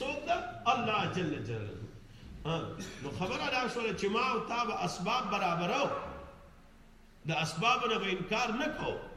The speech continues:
البته عقیده به مو دا وي چې په اسبابو کې تاثیر څوک اچوي؟ الله جل جلاله، رب العالمین اچوي. یو سړی ده، دوکاندار ده، دوکاندار،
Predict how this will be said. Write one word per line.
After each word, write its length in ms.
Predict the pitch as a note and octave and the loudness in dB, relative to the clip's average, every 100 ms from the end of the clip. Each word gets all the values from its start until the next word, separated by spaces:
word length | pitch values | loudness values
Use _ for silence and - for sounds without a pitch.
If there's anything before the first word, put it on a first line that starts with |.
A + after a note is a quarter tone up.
| - - - A3 | -16 -18 0 2
البته 340 | C#4+ D4 D4 B3+ | 2 0 2 4
عقیده 440 | B3+ B3+ B3+ F#4 E4+ | 4 2 2 0 0
به 60 | B3 | 0
مو 100 | A3+ | 2
دا 180 | A3 G#3 | 4 4
وي 120 | F3 A#2+ - - - - - - - - - | 2 -2 -6 -14 -18 -20 -20 -20 -20 -12 -6
چې 60 | F3 | -4
په 60 | - G3+ | -2 -2
اسبابو 480 | F3 G3 C4+ C4+ B3 | 0 2 2 2 -2
کې 80 | B3 - | -4 -2
تاثیر 420 | A3+ - - E4+ F#4 - - - - - - - | 0 0 2 0 -2 -8 -16 -20 -20 -20 -20 -6
څوک 240 | C#4 D4+ D4+ | -4 -2 -2
اچوي؟ 240 | D4+ D4 F4 E4 - D#4+ | 0 -2 -2 -6 -4 0
الله 240 | D4 C#4+ C#4 F3+ | 2 4 4 2
جل 160 | B3 G#3+ F3+ | 2 2 2
جلاله، 360 | F3+ D3 C3+ - - - A3+ | 2 0 -2 -4 -10 -2 4
رب 180 | F4 - D#4 | 4 4 4
العالمین 500 | C#4+ C#4+ A#3 A#3 G3+ | 4 4 4 2 2
اچوي. 400 | D3+ D3 A2 G2 - - - - - | 0 -2 -4 -10 -12 -18 -20 -20 -6
یو 100 | F#3 | -4
سړی 260 | - A3+ C4+ | 0 2 2
ده، 100 | A3 | 0
دوکاندار 560 | F#3+ - F#3 G3 G#3 F#3 | -2 -2 0 2 2 2
ده، 80 | D#3+ | 0
دوکاندار، 480 | D#3 D#3 E3+ F3 | -2 -2 0 0